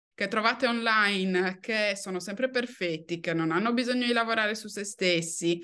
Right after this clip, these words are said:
eh, che vivono sul loro piedistallo e da lì vi raccontano come voi dovreste essere, noi preferiamo invece raccontarvi come siamo noi, come viviamo, cosa accade nelle nostre vite e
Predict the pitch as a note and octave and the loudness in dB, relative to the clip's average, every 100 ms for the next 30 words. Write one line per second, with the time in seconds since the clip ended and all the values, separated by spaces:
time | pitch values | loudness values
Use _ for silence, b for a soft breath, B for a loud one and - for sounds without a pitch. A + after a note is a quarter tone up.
0 | B B B B G3+ G3+ G3 G3+ G3+ G#3+ | B B B B 4 6 6 2 0 4
1 | G#3 G#3 G3+ G3+ A#3 A#3 B3+ B3+ B3+ A#3+ | 6 6 6 4 2 2 0 0 0 0
2 | A#3+ A#3 A#3+ G#3 G#3+ - A3 G3 F#3+ F#3 | 0 0 -2 -2 -6 2 4 4 4 2
3 | G3 A3+ A3+ F#3 G#3 A3+ G#3+ - A#3 G#3+ | 2 0 -4 -4 -2 -2 -2 -6 -6 -4
4 | F#3+ F#3 G3 F#3+ F#3 B3 F#3 E3 F3 F#3 | -6 -4 0 0 2 2 2 0 -2 -4
5 | - F3 D#3+ E3+ G#3 G#3+ C4+ D4+ D#4 C#4 | -4 -2 -2 -6 -2 0 0 2 2 2
6 | G#3+ C4 - - B3 B3 C4+ G#3 G3 G3+ | 2 0 -2 -4 -4 0 0 0 -2 -4
7 | F3 F3+ E3+ - G#3+ G#3+ D3 D#3+ E3 E3+ | -4 -2 -4 -4 -4 0 0 -2 -4 -6
8 | - _ - F#4+ C4 F#3+ G3+ F#3 G#3+ B3 | -10 _ 0 4 4 4 2 2 2 2
9 | D4 D4 - - D4 G3+ F#3+ F#3+ E3 E3 | 0 -2 -6 0 2 2 0 0 -2 0
10 | G3 A#3+ B B _ - A3 C4 C4 A3 | -2 -6 B B _ 0 4 2 2 2
11 | F3+ F#3+ F#3+ G3 A#3 B3+ D4 D#4 C#4 C#4 | 4 4 4 4 0 -2 -2 0 -2 0
12 | D#4 - B3+ B3 | -2 -2 -6 -8